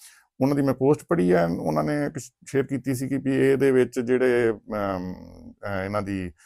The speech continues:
ਡੀ ਆਈ ਸਾਹਿਬ ਦੀ ਜਿਹੜੀ ਕੁੜਮਾਚਾਰੀ ਆ,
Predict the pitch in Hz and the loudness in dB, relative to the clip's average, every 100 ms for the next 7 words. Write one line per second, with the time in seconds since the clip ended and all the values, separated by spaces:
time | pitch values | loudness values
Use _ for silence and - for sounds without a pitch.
0 | - _ _ - 98 107 107 113 110 113 | -20 _ _ -4 0 2 2 2 2 2
1 | 107 98 104 - 117 107 127 131 127 113 | -2 0 -2 -2 -2 2 2 4 2 2
2 | 107 | -2